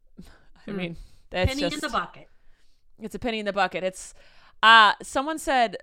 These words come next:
Speaker 1: uh, parking, uh, what is it? Like, parking s-, restrictions only apply to the, to the poor, because to the rich people, you're just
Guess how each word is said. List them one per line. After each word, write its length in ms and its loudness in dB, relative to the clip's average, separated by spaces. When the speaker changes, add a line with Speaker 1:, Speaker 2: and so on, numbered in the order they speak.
Speaker 1:
uh, 340 -2
parking, 640 -6
uh, 200 -4
what 120 -12
is 80 -16
it? 160 -18
Like, 240 -4
parking 420 -6
s-, 160 -18
restrictions 840 -10
only 220 -6
apply 320 -4
to 120 -12
the, 120 -12
to 120 -12
the 320 -8
poor, 420 -4
because 460 -6
to 340 -4
the 100 -14
rich 220 -6
people, 240 -8
you're 120 -8
just 220 -10